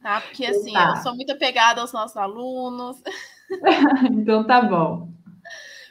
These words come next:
Speaker 1: Mas, ó, vou trazer aqui, então, a pergunta da Raquel, e ela pergunta assim: "Na última lista de tendências tecnológicas da Gartner, praticamente só aparecem as ligadas à cibersegurança, como as de comuni-,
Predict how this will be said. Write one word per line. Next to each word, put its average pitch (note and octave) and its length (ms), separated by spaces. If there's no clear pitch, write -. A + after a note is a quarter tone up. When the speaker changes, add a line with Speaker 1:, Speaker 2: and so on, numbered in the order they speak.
Speaker 1:
Mas, A3+ 240
ó, G#3 180
vou G#3+ 140
trazer B3+ 320
aqui, C4+ 240
então, A#3 380
a A3 80
pergunta A#3+ 480
da A#3 120
Raquel, B3+ 560
e A#3 120
ela A#3 160
pergunta B3 400
assim: F#3+ 340
"Na D4 180
última G#4 260
lista C4+ 320
de A#3+ 100
tendências B3+ 600
tecnológicas G#3 760
da G3+ 120
Gartner, G3+ 680
praticamente B3 840
só - 180
aparecem A#3+ 600
as A#3 140
ligadas A3+ 460
à A3+ 80
cibersegurança, A#3+ 1200
como A3+ 200
as A#3+ 100
de A3 100
comuni-, C4+ 440